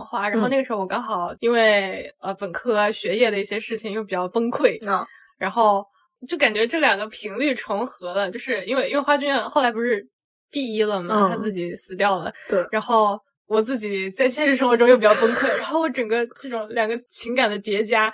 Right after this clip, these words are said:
Speaker 2: 嗯。
Speaker 1: 然后就那段时间我整个人，整个人都非常 down，并且那个，那个感情持续了很长时间。
Speaker 2: 嗯。
Speaker 1: 然后我对花君院的喜欢也持续了很长时间，每次想到他，我都会，我，那时候每次想到他，我就，我都觉得非常的心痛，就天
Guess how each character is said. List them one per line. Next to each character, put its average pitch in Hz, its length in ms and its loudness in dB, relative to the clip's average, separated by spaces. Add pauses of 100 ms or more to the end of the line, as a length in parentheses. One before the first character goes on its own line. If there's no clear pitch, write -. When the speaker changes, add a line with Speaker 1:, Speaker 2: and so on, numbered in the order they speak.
Speaker 2:
嗯。 214 160 -4
Speaker 1:
然 233 100 -2
后 277 280 2
就 302 160 -6
那 294 80 -2
段 277 120 2
时 262 140 -10
间 247 120 0
我 214 180 -2
整 208 180 -6
个 214 80 -4
人， 214 300 -4
整 220 120 -4
个 220 60 0
人 226 100 0
都 247 120 2
非 269 100 -6
常 247 200 -2
down， 277 260 2
并 254 120 -2
且 247 140 -4
那 220 140 0
个， 190 220 0
那 240 100 0
个 233 60 -2
感 208 180 -4
情 220 160 -6
持 220 160 -6
续 269 100 -4
了 262 100 0
很 - 120 -10
长 - 160 -10
时 180 180 0
间。 180 180 -4
Speaker 2:
嗯。 185 520 -8
Speaker 1:
然 196 100 -10
后 233 60 -4
我 220 60 0
对 226 100 4
花 277 160 4
君 269 100 2
院 294 80 4
的 285 60 4
喜 254 180 0
欢 302 160 6
也 277 100 8
持 294 200 0
续 370 100 2
了 427 60 8 (160)
很 311 80 0
长 427 220 8
时 330 260 -2
间， 339 240 -2
每 320 160 4
次 370 160 -4
想 254 180 2
到 269 100 6
他， 277 140 0
我 269 80 4
都 311 100 -4
会， 330 100 -6 (380)
我， 226 260 -4
那 330 160 -2
时 339 100 -4
候 349 100 0
每 277 80 -4
次 269 80 -10
想 277 180 -4
到 269 60 -6
他， 285 100 -6
我 277 120 -4
就， 302 100 -4 (320)
我 269 60 0
都 311 100 0
觉 262 120 -2
得 269 100 4
非 302 100 -4
常 285 120 0
的 254 60 2
心 277 240 -4
痛， 269 280 0
就 254 140 -10
天 - 260 -4